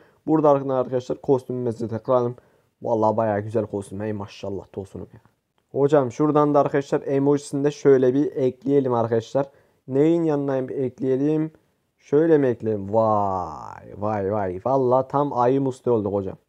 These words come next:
Arkadaşlar kostümü de çok eski dostum olan Büyük Şef'le beraber deneyeceğim. Vallahi Büyük Şef var arkadaşlar. Bu musti bu kadar bu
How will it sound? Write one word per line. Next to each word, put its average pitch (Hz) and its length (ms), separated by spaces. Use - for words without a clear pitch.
Arkadaşlar 165 720
kostümü 175 520
de 190 140
çok 185 260
eski 165 360
dostum 175 360
olan 175 320
Büyük 165 240
Şef'le 170 240
beraber 160 600
deneyeceğim. 156 480
Vallahi 139 340
Büyük 156 220
Şef 147 280
var 135 440
arkadaşlar. 135 520
Bu 147 120
musti 143 480
bu 143 60
kadar 139 480
bu 151 320